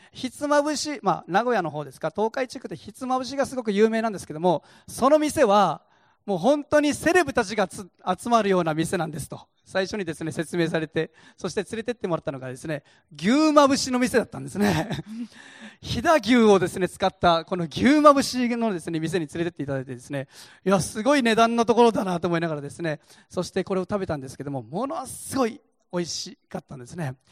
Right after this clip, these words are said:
で、あ、これもう一回食べたいなと思ったんですけども、その時言ったんですね、その人がですね、「ここはめったに来れないところです」と。私も先生が来てくれたから来れましたって言ってですね、「そうですよね」って言いながらですね、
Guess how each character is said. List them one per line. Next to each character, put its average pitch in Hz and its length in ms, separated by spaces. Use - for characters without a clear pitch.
で、 240 320
あ、 226 180
こ 254 160
れ 269 60
も 277 100
う 277 60
一 269 40
回 277 180
食 269 160
べ 277 80
た 269 140
い 269 60
な 277 260
と 254 100
思 254 140
っ 254 60
た 233 100
ん 196 40
で 190 60
す - 100
け 180 80
ど 180 80
も、 185 280
そ 190 120
の 185 80
時 170 140
言 160 80
っ - 20
た 190 160
ん 156 40
で 139 80
す 143 100
ね、 165 120
そ 147 120
の 143 180
人 - 160
が 117 60
で 117 60
す - 100
ね、 123 220
「こ - 160
こ - 120
は 127 80
め 143 120
っ - 20
た - 160
に 151 80
来 156 120
れ 160 60
な 160 100
い 156 60
と 156 100
こ 160 100
ろ 147 40
で - 100
す」 - 120
と。 - 80
私 233 520
も 277 420
先 254 220
生 269 100
が 233 100
来 - 80
て 294 120
く 294 80
れ 302 80
た 294 100
か 262 80
ら 233 80
来 233 100
れ 233 80
ま 339 140
し - 80
た 240 120
っ - 20
て 262 60
言 214 100
っ - 20
て 202 60
で 170 100
す 220 100
ね、 185 160
「そ 190 160
う 185 40
で 196 80
す 202 100
よ 214 100
ね」 220 140
っ - 20
て - 60
言 247 80
い 233 40
な 208 100
が 180 60
ら 175 60
で 156 80
す 202 120
ね、 175 220